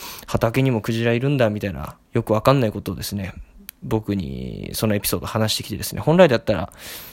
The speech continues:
非常に面白いなと思って、僕も笑えるんですけど、ちょっとそれどころではなくてですね、僕の荷物はどこに行ったんだと、ずーっと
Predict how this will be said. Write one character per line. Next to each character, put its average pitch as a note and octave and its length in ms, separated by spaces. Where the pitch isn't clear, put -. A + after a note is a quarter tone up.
非 A#2+ 120
常 A2 100
に A2 80
面 G#2+ 140
白 B2 180
い A2 40
な G#2+ 140
と - 100
思 G2 120
っ - 20
て、 - 540
僕 A2 200
も G#2 120
笑 G#2+ 240
え - 20
る A2+ 80
ん A#2+ 60
で G2+ 80
す - 100
け G2+ 80
ど、 F2 240
ち - 80
ょ - 20
っ - 40
と - 120
そ A2 160
れ A#2 60
ど B2 80
こ - 140
ろ C3+ 60
で G#2+ 100
は G#2+ 60
な A2+ 120
く - 60
て A#2+ 100
で - 80
す - 120
ね、 - 320
僕 A2+ 220
の G#2+ 100
荷 A2 120
物 B2 200
は A2 80
ど A#2 120
こ B2 100
に G#2+ 100
行 G2+ 60
っ - 20
た B2+ 140
ん A#2+ 40
だ G#2 100
と、 - 160
ず - 180
ー A#2 320
っ - 20
と - 280